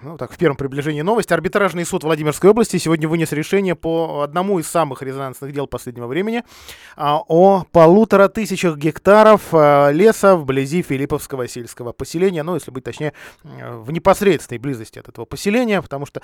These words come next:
именно местная администрация и-, им и распоряжалась. А, история уже длится мно-, много лет, э, на самом деле с августа тринадцатого года. А, тогда государство,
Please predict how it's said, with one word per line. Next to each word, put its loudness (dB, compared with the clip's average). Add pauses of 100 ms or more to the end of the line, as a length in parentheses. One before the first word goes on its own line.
(300)
именно -4
местная 0
администрация 0 (180)
и-, -6
им -6
и -2
распоряжалась. -10 (680)
А, -6
история 2
уже -2
длится -4
мно-, 2
много 0
лет, 0
э, 0 (320)
на -6
самом -2
деле -2
с -10
августа -2
тринадцатого -4
года. 2 (160)
А, -4
тогда 0 (800)
государство, -2